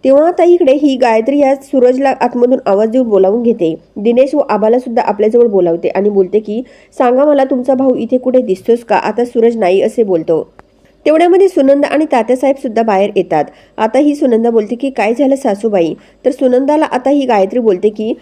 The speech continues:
"तुमच्या मुलाला तात्यांनी घराबाहेर काढलेलं आहे ना, तो अंगणात राहायच्या लायकीचा सुद्धा नाहीये," असे गायत्री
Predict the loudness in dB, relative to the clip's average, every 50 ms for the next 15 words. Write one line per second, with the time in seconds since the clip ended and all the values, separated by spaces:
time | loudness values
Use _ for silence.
0 | -14 -20 _ _ -6 -6 -4 -2 0 0 2 2 2 2 2 2 0 0 0 -2
1 | 0 0 0 0 0 0 0 0 0 2 2 2 2 0 0 0 -2 -2 0 0
2 | 0 0 0 0 0 0 0 0 0 0 0 -2 -2 -6 -10 -20 _ _ 0 0
3 | 0 2 0 0 0 0 0 0 0 0 0 0 0 0 2 2 0 0 -2 -4
4 | -2 -2 -2 -2 -2 -2 -2 -2 0 0 0 0 0 0 0 0 -2 -4 -8 _
5 | _ _ -4 -4 -2 0 0 0 2 0 0 0 -2 -4 -4